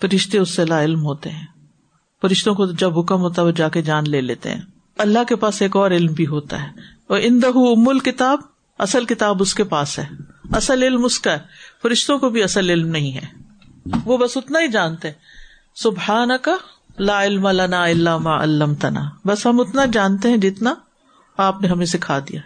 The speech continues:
اس سے زیادہ ہم نہیں جانتے۔ تو عمر کا طویل ہونا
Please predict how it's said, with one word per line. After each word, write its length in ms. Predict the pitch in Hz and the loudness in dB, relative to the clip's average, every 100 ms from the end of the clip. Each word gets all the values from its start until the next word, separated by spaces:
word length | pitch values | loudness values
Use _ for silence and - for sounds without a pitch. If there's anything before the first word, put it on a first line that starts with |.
| - | -6
اس 160 | - | -2
سے 80 | 214 | 0
زیادہ 240 | 190 185 | 2 2
ہم 140 | 190 180 | 2 0
نہیں 120 | 180 | -2
جانتے۔ 400 | 165 135 - 151 - _ _ _ _ _ _ - | -2 -4 -6 -10 -14 _ _ _ _ _ _ -4
تو 140 | 247 - | -2 2
عمر 260 | 240 302 | 4 4
کا 140 | 302 294 | 2 0
طویل 420 | 262 226 285 269 | 2 4 4 4
ہونا 380 | 269 269 285 | 4 4 2